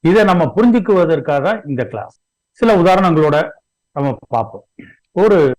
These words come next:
கிரானிக் காஃப், கிட்டத்தட்ட ஆறு மாசமா அவங்களுக்கு காஃப். அவங்க பார்க்காத டாக்டர் இல்ல. திருச்சியில பெரிய பெரிய ஹாஸ்பிட்டல்ல எல்லா இடத்துலயும் பார்த்துட்டாங்க, மதுரையில பார்த்துட்டாங்க, மெட்ராஸ்ல பார்த்துட்டாங்க. நான் சொல்றது கார்ப்பரேட் ஹாஸ்பிட்டல்ல எல்லாத்துலயும் பார்த்து,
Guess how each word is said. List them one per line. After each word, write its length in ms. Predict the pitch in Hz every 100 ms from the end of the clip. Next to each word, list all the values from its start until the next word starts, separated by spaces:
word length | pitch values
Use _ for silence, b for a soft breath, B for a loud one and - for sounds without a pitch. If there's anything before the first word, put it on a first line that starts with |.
| _ -
கிரானிக் 340 | 190 214 214 160
காஃப், 340 | - 160 127 - _ _ _
கிட்டத்தட்ட 420 | 185 208 196 208
ஆறு 300 | 156 170 160
மாசமா 360 | 160 160 180
அவங்களுக்கு 340 | 165 143 127 117
காஃப். 200 | 120 - _ _ _ -
அவங்க 340 | 165 175 -
பார்க்காத 500 | 170 202 196 185 160
டாக்டர் 360 | 135 135 135 139
இல்ல. 360 | 127 139 262 _ _ _ -
திருச்சியில 500 | 202 214 185 160 160 - _ _
பெரிய 220 | - 156 151
பெரிய 460 | 143 139 131 131 -
ஹாஸ்பிட்டல்ல 440 | 147 - 139 131
எல்லா 300 | 120 127 131
இடத்துலயும் 320 | 120 127 117
பார்த்துட்டாங்க, 560 | 123 120 113 113 120 202 - _ -
மதுரையில 440 | 160 185 180 170 151
பார்த்துட்டாங்க, 720 | 127 120 104 120 117 127 233 - _ _ _ -
மெட்ராஸ்ல 480 | 196 202 190 180 131
பார்த்துட்டாங்க. 380 | 127 107 113 104 107 _ _ _
நான் 160 | 151
சொல்றது 520 | 151 180 180 220 277 -
கார்ப்பரேட் 560 | 180 190 190 175 - - _ _ 160
ஹாஸ்பிட்டல்ல 460 | 175 160 143 139
எல்லாத்துலயும் 460 | 123 127 123 127 117
பார்த்து, 240 | 110 110